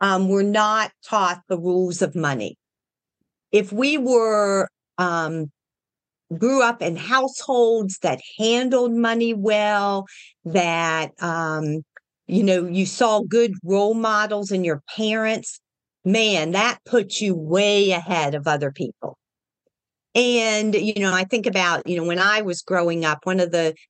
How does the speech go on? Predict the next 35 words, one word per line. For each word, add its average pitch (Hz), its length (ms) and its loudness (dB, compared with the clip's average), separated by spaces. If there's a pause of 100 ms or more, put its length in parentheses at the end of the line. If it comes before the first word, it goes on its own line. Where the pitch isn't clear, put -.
(160)
great 214 360 0
things 190 580 0
that 170 340 0
I 202 260 2
learned 185 400 -2
from 175 200 -2
an 175 100 0
early 202 360 2
age, 156 340 -2
because 185 200 -2
I 185 100 2
was 170 120 -4
also 190 260 0
someone, 180 340 -2
you 175 80 0
know, 160 60 0
I 180 80 -2
started 160 400 -2
working 175 340 -2
when 160 160 -2
I 147 80 0
was 147 200 -6
fifteen, 185 840 -2
and 147 200 -4 (200)
'cause 151 120 0
I 202 180 2
wanted, 190 500 0 (380)
you 165 80 0
know, 143 360 -2
pocket - 340 0
money, 151 360 -2
I 175 100 0
wanted 196 400 0
money, 151 360 -2 (360)
but 185 260 2